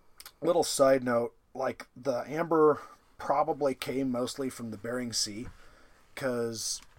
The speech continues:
there's, like, a shelf underneath where there's lots of amber, and the wave action actually just washes it up on the shore. So I don't know why it was stored under the palace. Like, there was just rooms full of amber that nobody had ever used for anything but to make, like, mirror frames and stuff.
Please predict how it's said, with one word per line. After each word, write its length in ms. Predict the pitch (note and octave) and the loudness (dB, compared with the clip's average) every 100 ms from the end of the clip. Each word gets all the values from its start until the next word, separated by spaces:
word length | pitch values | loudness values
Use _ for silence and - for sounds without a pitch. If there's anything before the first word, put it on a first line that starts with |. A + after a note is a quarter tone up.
| - - _ _ _ _ | -20 -20 _ _ _ _
there's, 340 | - C#3 C3+ A#2+ | -10 -4 -4 -4
like, 160 | A2+ A2+ | -6 -8
a 80 | |
shelf 380 | G#2+ - A2+ A2+ | -6 -4 -4 -4
underneath 480 | A#2+ A2 G#2+ A2 - | -6 -8 -8 -10 -12
where 100 | G#2+ | -14
there's 200 | G2+ G2 | -12 -12
lots 220 | G2 G2 | -12 -14
of 60 | - | -12
amber, 280 | F#2+ F#2+ G#2 | -12 -12 -12
and 80 | F#2+ | -12
the 60 | F#2 | -14
wave 280 | G2 A2 | -12 -10
action 360 | G#2+ G#2 - - | -10 -4 4 6
actually 260 | - - G#2+ | 4 -2 -6
just 160 | G#2 | -8
washes 340 | - - - A2 | -12 -10 -10 -8
it 60 | |
up 100 | G#2 | -8
on 100 | A2 | -10
the 60 | F#2 | -12
shore. 220 | - F#2+ | -12 -10
So 100 | - | -10
I 140 | D#3+ B3 | -4 -4
don't 160 | C4+ | -2
know 100 | C#3 B2+ | -4 -6
why 220 | A2 C3+ | -4 -4
it 100 | A2+ | -4
was 120 | A2 | -8
stored 480 | - - G#2+ A#2 B2 - - - _ _ | -10 -10 -6 -6 -8 -14 -20 -20 _ _
under 180 | B2 C3+ | -4 -4
the 80 | G2+ | -4
palace. 400 | - A#2 B2 - | -8 -6 -6 -8
Like, 140 | G#2+ | -8
there 100 | - | -6
was 120 | A#2+ A2+ | -6 -6
just 200 | G#2+ - | -10 -10
rooms 280 | G2+ A#2+ A#2+ | -10 -10 -8
full 180 | B2+ | -8
of 80 | G#2 | -8
amber 360 | G2 B2 C3 D3+ - - - - _ - - _ - | -10 -8 -6 -6 -10 -20 -20 -20 _ -20 -20 _ -14
that 140 | - A#2+ | -12 -10
nobody 220 | B2 C3 | -8 -6
had 80 | A#2 | -6
ever 140 | A#2+ | -6
used 220 | A2 B2+ | -4 -4
for 80 | A#2+ | -4
anything 320 | A#2+ A#2 C3 | -10 -6 -6
but 260 | B2 A2 - | -6 -8 -10
to 100 | - | -12
make, 280 | A2+ A2+ - | -10 -10 -12
like, 260 | A2+ - | -12 -12
mirror 280 | G#2 G#2 A#2+ | -12 -8 -6
frames 440 | A2+ C3 A#2+ B2 A2 | -6 -6 -4 -6 -8
and 120 | A2+ | -8
stuff. 340 | - A#2 - | -8 -8 -10